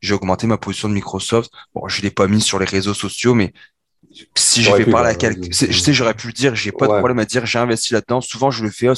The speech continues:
Speaker 1: moi aussi, j'ai investi dans, euh, X, Y, Z, puis le mois prochain, je vais regarder, mais je devrais checker pour investir dans ce genre de, de trucs-là. Mais oui, je pense qu'il faut le, faut donner l'exemple aussi, nous aussi, de ce qu'on fait, puis que ce soit pas, comme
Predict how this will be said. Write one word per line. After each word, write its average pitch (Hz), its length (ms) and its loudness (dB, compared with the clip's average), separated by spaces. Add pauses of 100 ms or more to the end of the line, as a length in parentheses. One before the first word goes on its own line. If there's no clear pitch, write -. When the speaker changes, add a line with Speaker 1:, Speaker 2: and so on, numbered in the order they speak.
(140)
Speaker 1:
moi 107 100 0
aussi, 120 200 -6
j'ai 113 100 -2
investi 98 320 -2
dans, 107 240 0
euh, - 20 0 (380)
X, - 300 0
Y, 104 280 -4
Z, 98 240 2 (100)
puis 98 120 -6
le 101 40 -4
mois 104 140 2
prochain, 101 420 -2
je 101 140 -6
vais 98 60 -4
regarder, 98 480 -2
mais 104 160 0 (240)
je - 120 -10
devrais 98 460 0
checker 101 300 -4
pour 95 200 -6
investir 92 340 -2
dans 92 140 0
ce - 240 -6
genre 95 280 -4
de, 92 200 -10 (360)
de 98 80 -4
trucs-là. - 340 -4
Mais 92 220 -2 (200)
oui, 113 180 0
je - 100 0
pense 110 200 -2
qu'il - 140 -6
faut 123 200 0
le, 104 260 2 (260)
faut 123 220 -2
donner 117 280 2
l'exemple 110 520 0
aussi, - 220 -6
nous 104 100 0
aussi, - 200 -2
de 104 60 -4
ce - 100 -4
qu'on 92 160 -8
fait, - 140 0
puis - 160 -6 (220)
que 107 100 -2
ce 98 140 -4
soit - 320 -2
pas, 123 160 4
comme 113 340 0